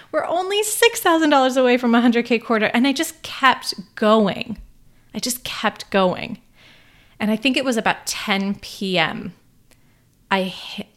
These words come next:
the last person joined. Not the last person that would join, but the last person that joined to hit the hundred K quarter.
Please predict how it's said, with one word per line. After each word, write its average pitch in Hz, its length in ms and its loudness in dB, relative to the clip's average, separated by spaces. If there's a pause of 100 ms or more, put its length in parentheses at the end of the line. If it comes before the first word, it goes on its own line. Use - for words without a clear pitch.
the 185 100 -2
last 175 320 0
person 180 340 -4
joined. - 440 -8
Not 247 140 6
the 254 80 4
last 208 220 6
person 208 320 0
that - 300 0
would 196 360 0
join, 233 300 4
but 220 100 0
the 208 80 -4
last 208 300 4
person 262 220 0
that 247 120 2
joined 185 300 4
to - 80 -6
hit 214 260 -2
the 208 80 2
hundred 208 280 0
K 220 120 0
quarter. 208 480 0